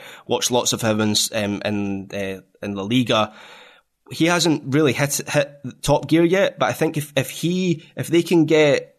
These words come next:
Hakimi and En-Nesyri on the same page, that's the sort of,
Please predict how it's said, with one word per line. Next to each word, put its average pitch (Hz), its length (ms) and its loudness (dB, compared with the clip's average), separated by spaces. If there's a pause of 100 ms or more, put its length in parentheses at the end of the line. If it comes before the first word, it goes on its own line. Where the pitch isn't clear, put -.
Hakimi 143 600 2
and 120 160 2
En-Nesyri 123 580 2
on 113 180 0
the 110 60 -2
same 113 320 0
page, 104 480 -2 (280)
that's 131 260 0
the 135 80 0
sort 143 280 2
of, 117 340 0